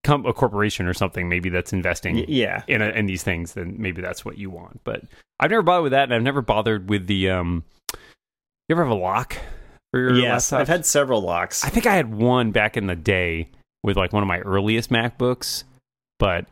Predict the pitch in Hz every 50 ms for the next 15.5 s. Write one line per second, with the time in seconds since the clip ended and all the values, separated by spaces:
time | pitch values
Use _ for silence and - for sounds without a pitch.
0 | _ - - 104 104 101 117 107 - - 92 95 95 104 104 85 - 98 95 101
1 | 92 - - - 92 87 82 82 82 85 85 90 98 110 120 117 110 98 104 107
2 | 92 127 135 143 151 165 160 151 135 120 117 117 117 117 117 117 117 117 107 107
3 | 131 127 120 - 120 113 113 110 113 110 107 107 107 107 107 107 101 101 101 -
4 | _ _ - - 117 117 123 147 147 151 147 139 131 117 - 117 107 101 95 -
5 | - 107 107 98 92 90 87 87 104 104 - - _ _ _ _ _ _ _ _
6 | - 110 101 98 101 101 98 104 110 - - - - - - _ _ _ _ _
7 | _ _ _ _ _ _ _ _ _ _ _ - 127 120 104 98 110 110 - -
8 | 156 135 - - 113 107 104 107 104 110 104 95 92 95 110 127 131 - 107 95
9 | 95 - - 101 98 95 95 92 101 120 117 110 95 95 110 107 98 90 98 98
10 | - - - 95 92 85 - - _ - 90 87 87 - - 113 113 110 104 -
11 | 120 107 110 104 - 127 117 107 104 101 101 90 73 76 - - 104 110 113 110
12 | - - - - - - _ _ _ _ _ _ - - - 117 98 98 - -
13 | - - - - - - - - 135 113 95 90 92 - 113 98 - 110 101 107
14 | 101 85 - - - - 113 107 104 107 107 98 104 95 - - - 123 123 117
15 | 107 104 - - 113 104 98 98 92 -